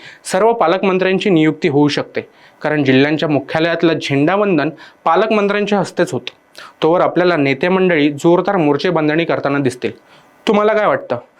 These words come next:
पुण्यात नेमके कोणते दादा पालकमंत्री होतील? तुम्ही या सर्वच नेत्यांच्या रस्सीखेचाकडे कसे पाहता,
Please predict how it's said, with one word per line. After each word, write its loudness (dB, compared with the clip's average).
पुण्यात 0
नेमके 2
कोणते 0
दादा 0
पालकमंत्री 0
होतील? -2
तुम्ही 2
या 0
सर्वच 0
नेत्यांच्या 0
रस्सीखेचाकडे -2
कसे -2
पाहता, -2